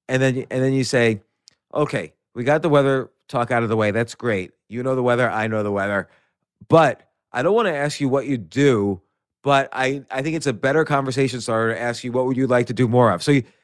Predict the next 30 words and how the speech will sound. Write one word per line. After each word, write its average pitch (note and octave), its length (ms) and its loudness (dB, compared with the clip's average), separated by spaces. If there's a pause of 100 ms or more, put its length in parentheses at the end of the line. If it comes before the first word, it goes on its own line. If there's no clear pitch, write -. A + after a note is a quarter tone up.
so D3+ 220 0
you're, C#3+ 320 2
you're, C#3+ 280 0
you C#3+ 140 -2
be D3 120 2
totally E3 360 4
transparent C#3 560 0
that A2+ 100 -2
you're A#2 380 0
trying B2+ 280 0
to A#2+ 60 -4
have A#2+ 160 0
a A#2 60 -2
good B2 120 0
conversation C3 520 0
with A2+ 100 -4
them, A#2 220 0
and A2+ 180 -6
you A#2 80 -2
ask A2+ 260 0
this, A2+ 300 -6
this A2+ 200 -10
leading C3 240 0
question, F#3 280 2
which B2 140 -4
is C#3+ 160 -4
a - 20 -4
very B2+ 240 2
interesting B2 360 -6
question. C3+ 500 0